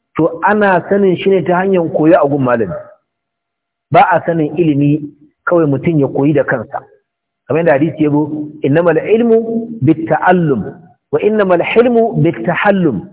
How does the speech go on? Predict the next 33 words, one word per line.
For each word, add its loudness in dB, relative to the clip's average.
Nabi 0
sallallahu 2
alaihi -2
wasallam 0
ya 0
ce, -4
ilimi 0
yana 2
samuwa 4
ne 2
ta 2
hanyar 2
mutum 0
ya 4
koya. 2
Kamar -2
yadda 2
haƙuri -2
yana 2
zama 2
ɗabi'ar 2
mutum 0
ne 0
ta -2
hanyar 0
mutum 0
ya 0
saba 2
wa 0
kanshi -2
da 0
haƙuri -2
din. -2